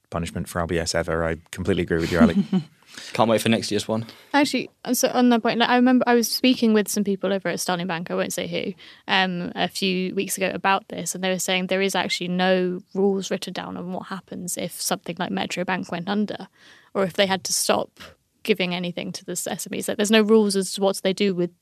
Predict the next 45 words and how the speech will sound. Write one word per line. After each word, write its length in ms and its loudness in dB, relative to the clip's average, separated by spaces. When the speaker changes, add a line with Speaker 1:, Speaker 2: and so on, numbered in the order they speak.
Speaker 4:
the 80 4
cash 360 -2
they 140 2
then 240 2
got 280 2
from 160 -6
the 80 0
R 80 0
B 80 -2
S 120 -4
Remedies 320 -2
Fund. 200 -8
Do 80 -4
they 160 -2
give 180 -6
it 160 -6
back? 360 2
Does 180 2
it 100 -2
get 200 -2
spread 220 -4
out 160 0
amongst 300 -8
the 60 -10
different 260 -8
players? 400 -2
Like, 200 2
Speaker 1:
Wow. 320 -4
Speaker 4:
Metro 180 4
Bank's 240 4
obviously 200 0
not 160 0
had 140 0
the 80 -6
best 300 -2
year. 320 10
A 40 2
lot 80 4
of 60 0
his 120 -2
executives 500 4
have 140 2
gone. 400 8
Um, 400 2
and 360 4